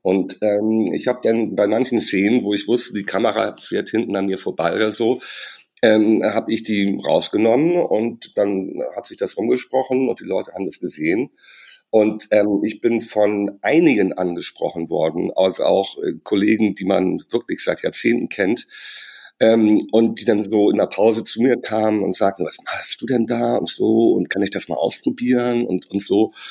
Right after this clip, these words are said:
Und dann hab ich einige, äh, zum, ähm, Hörakustiker geschickt und die kamen dann, manche hab ich ein, zwei, drei Jahre spie-, später wieder gesehen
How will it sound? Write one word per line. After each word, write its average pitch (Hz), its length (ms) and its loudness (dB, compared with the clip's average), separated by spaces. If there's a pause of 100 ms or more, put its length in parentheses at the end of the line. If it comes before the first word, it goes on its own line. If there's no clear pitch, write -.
(640)
Und 120 380 2
dann 131 140 2
hab 143 120 0
ich - 180 0
einige, 113 580 4
äh, 127 380 4 (920)
zum, 131 440 2
ähm, 76 180 -10 (360)
Hörakustiker - 800 -2
geschickt 92 540 0
und 110 240 -4
die 120 120 -4
kamen 139 300 0
dann, 110 220 2
manche 113 300 0
hab 113 140 -6
ich 110 100 -8
ein, 104 280 -2
zwei, 110 260 0
drei 104 200 0
Jahre 101 240 2
spie-, 101 340 -10 (100)
später 107 380 -2
wieder 147 180 0
gesehen 87 460 -2